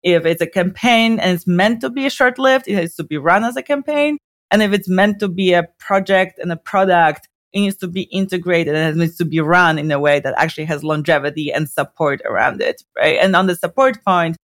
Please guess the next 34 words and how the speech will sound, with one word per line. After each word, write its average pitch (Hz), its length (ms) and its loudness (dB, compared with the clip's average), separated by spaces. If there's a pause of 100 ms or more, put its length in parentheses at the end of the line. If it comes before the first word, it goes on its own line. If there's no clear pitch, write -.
(120)
whether 240 240 6
you're 208 180 -2
doing 185 200 -2
a 170 60 -6
campaign 175 380 -6
or 160 120 0
a 151 40 0
launch, 151 380 -2
like, - 180 -12
you 180 140 -2
need 185 160 -2
to 170 100 -6
surround 160 340 0
yourself 151 360 -2
with 143 140 -8
the 139 100 -6
right 147 340 -2 (120)
people 147 400 -2
and 151 100 -2
the 143 60 -8
right 147 260 -2
teams 143 340 -12
and 139 100 -12
the 135 100 -8
right - 320 -2
support - 680 -4
that 131 340 -2 (380)
can 151 240 2
make 143 180 -2
things - 280 -8
happen. 110 480 -2 (260)
I 190 100 4
think 202 300 2
for 180 600 2